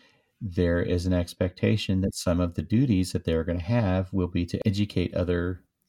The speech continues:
upcoming trainees. And that is built into a salary. It's not built into our salaries.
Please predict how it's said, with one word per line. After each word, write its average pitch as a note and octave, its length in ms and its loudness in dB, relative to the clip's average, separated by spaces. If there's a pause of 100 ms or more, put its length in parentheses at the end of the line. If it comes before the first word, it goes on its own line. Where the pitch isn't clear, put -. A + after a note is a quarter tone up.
(140)
upcoming F#2 460 0
trainees. - 640 -2 (320)
And F2+ 580 -2 (380)
that F#2 320 2
is F#2 140 0
built F#2 340 0
into F2+ 440 -2
a E2 60 -4
salary. F2+ 640 -4 (840)
It's - 120 -6
not G2+ 260 4
built G#2+ 280 0
into F#2 380 -4
our D#2+ 200 0
salaries. - 600 -6